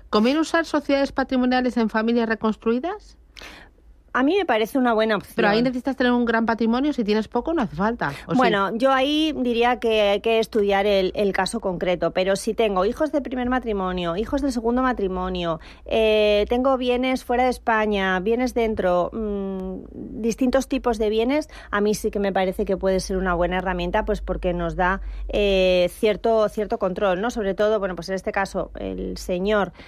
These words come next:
Speaker 2: que, que ha tenido estos dos matrimonios le permite tener control sobre sus bienes, quiere favorecer a sus hijos del, del primer matrimonio, eh, quiere también que su, eh, nueva esposa tenga ciertos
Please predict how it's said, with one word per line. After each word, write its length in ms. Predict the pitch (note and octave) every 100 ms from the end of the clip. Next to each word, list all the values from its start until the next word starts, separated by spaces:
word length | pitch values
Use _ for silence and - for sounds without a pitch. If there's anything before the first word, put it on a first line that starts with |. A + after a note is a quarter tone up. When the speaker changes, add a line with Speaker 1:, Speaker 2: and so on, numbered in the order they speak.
| - - -
Speaker 2:
que, 340 | G3+ F#3 F3+
que 80 | F#3+
ha 60 | F#3+
tenido 260 | G#3 G3+
estos 240 | G3 - F#3+
dos 160 | G3+
matrimonios 640 | G#3 G3 F#3+ G3+ A3+ B3+ B3
le 180 | G#3 - - -
permite 360 | G3 F#3+ F#3+ G#3
tener 280 | G#3+ A3
control 420 | A3 G#3+ F#3+ G#3+ G#3
sobre 220 | A#3 G#3
sus 220 | G3 D#3+
bienes, 400 | F3+ F3+ E3+ E3
quiere 240 | - F#3+
favorecer 460 | G3 G3+ G3+ F#3 G3
a 60 | F#3+
sus 200 | G3 F#3+
hijos 240 | F#3 G3+
del, 240 | G3 F#3+ - - - -
del 140 | G#3
primer 280 | F#3+ F#3+ F#3
matrimonio, 840 | G#3 G#3 A3 G3+ G#3 A3+ C4+ - -
eh, 760 | G3+ G3 F#3+ F#3+ F#3 F#3 F3+ - -
quiere 320 | G#3+ G3+ G3+
también 320 | G3+ G3+ G#3+
que 120 | G3+
su, 340 | - G#3 G3 F#3 - -
eh, 240 | - G#3 G3+
nueva 280 | G#3 G3+
esposa 460 | F#3+ - A3 A3 G3
tenga 280 | G#3 G3+ F3+
ciertos 720 | - G3+ G3 - G3+ G3+ -